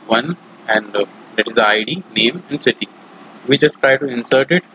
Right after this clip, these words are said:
Okay, one row created, which means the data has been inserted successfully. Now if we want to just see what is inserted, we'll just write select all, uh, from demo one. So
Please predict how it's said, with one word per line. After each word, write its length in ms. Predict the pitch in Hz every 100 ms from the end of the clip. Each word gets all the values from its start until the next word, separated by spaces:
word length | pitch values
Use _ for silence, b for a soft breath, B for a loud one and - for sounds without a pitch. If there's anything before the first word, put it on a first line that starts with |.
| - -
Okay, 220 | 110 -
one 240 | 104 117 120
row 100 | 123
created, 420 | 120 123 143 147
which 160 | 123 -
means 140 | 147
the 80 | 143
data 280 | 113 107 117
has 180 | 110
been 100 | 113
inserted 320 | 110 113 170 175
successfully. 480 | - 117 - 104 - - - - - - - -
Now 120 | 143
if 100 | 151
we 80 | 175
want 240 | 156 151
to 60 | 160
just 320 | 156 156 -
see 180 | 143 143
what 260 | 123 127 - - - -
is 140 | 131 123
inserted, 420 | 117 123 - 127
we'll 140 | 123
just 200 | 117 120
write 280 | 117 113 127 -
select 360 | - 101 110 135 - - - - - - - - - - - - - - - - -
all, 320 | 107 113 135 156 - - - -
uh, 200 | 107 104 104 -
from 380 | - 110 117 165 - -
demo 300 | 104 104 123
one. 680 | 190 - - - - - - - - - - - - - - -
So 220 | 139